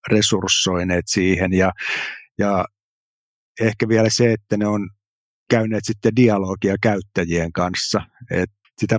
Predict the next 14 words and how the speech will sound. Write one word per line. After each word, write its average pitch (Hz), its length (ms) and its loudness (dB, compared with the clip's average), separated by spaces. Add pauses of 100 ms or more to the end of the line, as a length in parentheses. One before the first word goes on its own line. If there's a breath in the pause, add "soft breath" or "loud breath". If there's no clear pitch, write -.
palvelua, 98 600 0 (640)
palvelua 110 520 0
on 101 140 -6
tehty 117 340 0
niin 95 140 -4
kuin 98 160 -6
oikeasti 104 520 -2
tämmöisen 95 340 -4 (420)
palvelumuotoilun 95 1040 -4 (440)
sääntöjen 92 560 -2
mukaisesti, 95 540 -4
että 98 200 -4
on 92 60 -6
käyty 95 320 -2